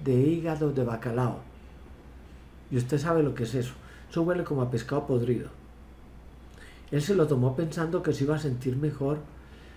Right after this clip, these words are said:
pero cuando estaba ya en la fábrica cuidando sus tanques,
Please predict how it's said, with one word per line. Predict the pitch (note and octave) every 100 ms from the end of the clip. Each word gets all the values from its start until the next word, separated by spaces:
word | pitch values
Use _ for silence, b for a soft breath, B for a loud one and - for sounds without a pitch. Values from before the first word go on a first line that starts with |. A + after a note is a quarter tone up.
| B -
pero | D3 C3
cuando | C3+ B2
estaba | B2 D#3 F3+
ya | F3+
en |
la | F3
fábrica | - D3 D#3 D3+ C#3+
cuidando | C3+ A#2 B2+
sus | D3+ D3+ -
tanques, | A#2+ G#2+ D3+